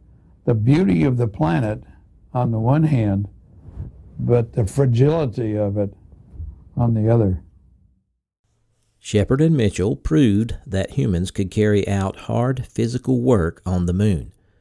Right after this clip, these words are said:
Speaker 2: On the first day, they worked for more than four hours setting up scientific experiments and collecting ninety-six pounds of moon rocks. The next day, they tried to climb to the rim of Cone Crater,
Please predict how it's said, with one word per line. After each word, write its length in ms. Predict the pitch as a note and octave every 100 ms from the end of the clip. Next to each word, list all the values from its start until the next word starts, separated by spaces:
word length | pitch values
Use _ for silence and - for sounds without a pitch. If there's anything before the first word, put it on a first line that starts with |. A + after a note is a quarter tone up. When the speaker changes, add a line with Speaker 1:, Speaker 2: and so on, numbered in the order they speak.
| _ _ _ _ _
Speaker 2:
On 200 | G3 G3+
the 100 | F3
first 340 | E3 F#3 F3 -
day, 260 | E2 E2+
they 180 | A#2 F2
worked 380 | F2 F#2+ G#2+ -
for 80 | F2
more 240 | F#2+ G#2
than 180 | F2 E2+
four 280 | A2 G#2+ D#2+
hours 440 | G#2 A2+ F2+ G2
setting 320 | - F#2+ F#2
up 140 | F2+ -
scientific 560 | - G2 F#2 G2 F2+
experiments 720 | - - - G#2 F#2+ F#2 G2+
and 160 | F#2 F#2
collecting 540 | - F2+ G2 - F2
ninety-six 580 | E2+ G2 G#2 F#2 - F2
pounds 420 | - - G2+ G#2
of 120 | D#2 C#2
moon 280 | A#2 C#3+
rocks. 460 | F#2+ D2 - - - _ _ _ _ _ _ _ _
The 100 | -
next 360 | A2+ F3 - E2+
day, 380 | E2 D#2 G2+ - _ _ _ _
they 120 | - F#2+
tried 380 | - F#2+ G2
to 60 | F2+
climb 420 | - G2 F2+ F#2+
to 120 | F#2 F2+
the 100 | F2
rim 380 | F#2 F#2 F#2 -
of 300 | F2+ F2 -
Cone 420 | G#2 G2+ F#2+ F2+
Crater, 560 | - C#3+ A#2+ G1+ -